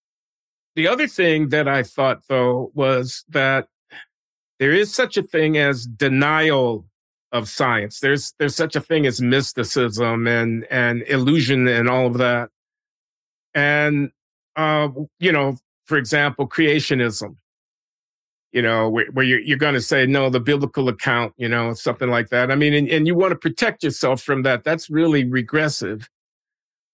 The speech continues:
Uh, and that too might re-, might lead to a kind of embrace of consensus as an, as a counterpoint to the yahoos who are, you know, trying to pull everything down. What, what, what,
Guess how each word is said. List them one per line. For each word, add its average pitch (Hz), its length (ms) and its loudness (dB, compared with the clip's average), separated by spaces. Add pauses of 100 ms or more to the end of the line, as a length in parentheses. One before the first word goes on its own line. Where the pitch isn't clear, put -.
(400)
Uh, 135 500 0
and 151 360 0
that 180 360 0 (140)
too 214 380 2
might 139 340 2 (260)
re-, 135 240 -2 (180)
might 143 320 0
lead 147 420 2
to 127 400 2
a 113 100 -2
kind 139 480 0
of 120 240 2 (360)
embrace 139 500 0
of 120 160 -6
consensus 139 680 -2
as 131 160 0
an, 135 220 0
as 135 200 -2
a 123 60 -2
counterpoint 151 840 0
to 127 220 -2
the 123 100 -4
yahoos 139 580 0
who 127 120 -4
are, 120 320 2
you 147 100 0
know, 123 100 0
trying 127 300 -2
to 120 180 -4 (800)
pull 131 120 2
everything 135 320 0
down. 135 160 2
What, 117 140 -2
what, - 200 -4
what, 170 200 -2